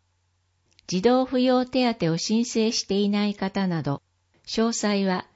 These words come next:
市ホームページをご覧になるかお問い合わせください。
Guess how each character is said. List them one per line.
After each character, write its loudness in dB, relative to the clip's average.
市 2
ホ -2
ー 2
ム 2
ペ 4
ー 0
ジ -2
を 0
ご -2
覧 0
に 2
な 0
る -2
か -4
お -6
問 0
い 2
合 0
わ -2
せ -4
く -6
だ -4
さ -6
い。 -8